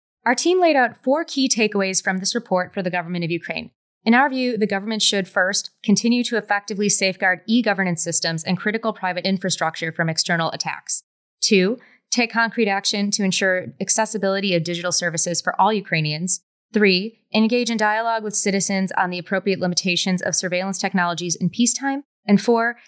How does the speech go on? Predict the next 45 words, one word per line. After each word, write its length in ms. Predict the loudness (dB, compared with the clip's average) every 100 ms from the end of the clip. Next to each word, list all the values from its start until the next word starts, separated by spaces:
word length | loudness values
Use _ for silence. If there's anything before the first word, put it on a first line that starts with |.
| _
continue 460 | 0 2 2 2 2
working 400 | 0 0 -2 -2
to 120 | -2
ensure 280 | -2 -2 0
consistency 720 | 2 2 2 0 0 0 -2
with 240 | -2 -2
emerging 340 | 0 2 2 0
E 120 | -2
U 140 | -2 0
standards 440 | 0 0 -2 -4
on 100 | -4
digital 320 | -2 -2 -2
technology, 640 | -2 -4 -4 -4 -6 -10 -14 _ -2
particularly 500 | 0 0 0 0 0
with 140 | -2
respect 480 | -2 0 -2 -4 -12
to 100 | -8
privacy 520 | -4 -4 -2 -2 -2
and 120 | -4
surveillance. 640 | -6 -6 -10 -10 -4 -4 -4 _ _ _ _
Ukraine 280 | -2 0 2
is 80 | 2
certainly 320 | 2 2 0
not 200 | 0 -2
the 120 | -4
only 240 | 0 0 0
country 340 | -2 -2 -4
grappling 480 | -2 -2 -2 -4 -4
with 120 | -2
debates 460 | -2 0 -4 -4 -4
about 240 | 2 2 2
what 120 | -6
kinds 300 | -2 0 0
of 100 | -2
technology 600 | -6 -4 -2 -2 -2 -2
the 100 | -2
government 340 | -4 -4 -4
should 180 | -2 -2
use 280 | -2 -2 -2
and 140 | -2
how 160 | -2 -2
it 100 | -4
should 140 | -4 -2
use 160 | -2
it. 180 | -4